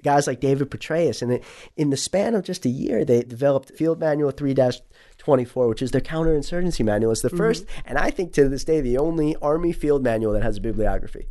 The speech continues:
Speaker 1: If you want any hope of pacifying very complex places like Afghanistan and Iraq, if you leave the tools of economic development and diplomacy at home and public health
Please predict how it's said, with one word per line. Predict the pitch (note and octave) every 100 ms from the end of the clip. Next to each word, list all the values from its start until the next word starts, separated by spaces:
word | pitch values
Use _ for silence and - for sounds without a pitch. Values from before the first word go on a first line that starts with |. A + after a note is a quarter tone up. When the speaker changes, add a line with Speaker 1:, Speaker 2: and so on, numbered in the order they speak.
| -
Speaker 1:
If | C3+ F3
you | G#3
want | A#3 C3 -
any | C3+ D3+ C#3+
hope | A#2+ G#2+ - -
of | G#2+ -
pacifying | - G#2+ - A2 G2 F#2 F2
very | G#2 A2+
complex | G#2+ - G2+ G2+ G2 F2+
places | - F2+ F#2 - F#2
like | E2+ -
Afghanistan | - - F#2 F#2+ - G2
and | F2+
Iraq, | E2+ G2 G2+ - _ _ _ _ _ _ -
if | B2 D#3
you | G3 G3+
leave | D#3+ A#2+ B2 C#3+ C#3+ -
the | A2
tools | - C3 A#2+ G#2+
of | G#2
economic | A2 - G#2+ G2+ G2+ -
development | - G2+ G2+ - F#2
and | F2 F2+
diplomacy | E2+ - - A2 G#2+ - - - _ _ _ - _ _ - _ _ _
at | - A#2
home | - B2+ F#3+ - _ _ - -
and | G#2 F#2+
public | C#3+ C3+ G#2
health | - D3+ D3+ - -